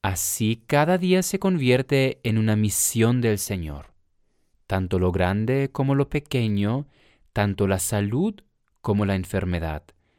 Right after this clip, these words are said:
tanto la paz como el combate. Así aprendemos a vivir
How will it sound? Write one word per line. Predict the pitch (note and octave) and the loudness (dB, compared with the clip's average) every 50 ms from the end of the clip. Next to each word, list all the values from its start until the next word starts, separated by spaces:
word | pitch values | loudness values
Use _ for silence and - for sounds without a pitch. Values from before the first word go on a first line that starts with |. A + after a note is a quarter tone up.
| _ _ _ | _ _ _
tanto | - F2+ E2+ E2 - F2+ | -6 -4 -4 -2 -2 -2
la | E2 E2+ E2 - _ | -2 -2 -4 -6 _
paz | - F#2 F2 F#2 F#2+ - - - | -4 -2 -2 -2 -4 -6 -8 -6
como | - A#2+ A2+ A2+ A2 | -4 -2 -2 0 0
el | G#2 - | -2 -2
combate. | - G#2+ G2 F#2+ F#2+ G2+ A#2 - - F2 D#2 D#2+ - _ _ _ _ _ _ _ _ _ _ _ _ _ _ _ _ _ _ _ _ _ _ _ _ _ _ | -2 -2 0 0 0 -2 -2 -4 -6 -10 -10 -10 -12 _ _ _ _ _ _ _ _ _ _ _ _ _ _ _ _ _ _ _ _ _ _ _ _ _ _
Así | - D3 - - - - - F#3 G3 | -2 -2 0 0 0 0 2 4 4
aprendemos | G3 G3 - G3+ G3 F#3+ F3 C#3+ C3 C3 C3+ C#3+ C#3+ C#3 - - - | 4 4 2 2 2 4 4 6 4 6 4 4 2 0 -2 -4 -2
a | A#2 A#2 | -2 0
vivir | G#2+ A2 G#2+ G2+ A2 A2+ B2+ C3 C3 - | 0 0 0 2 2 2 2 2 0 -4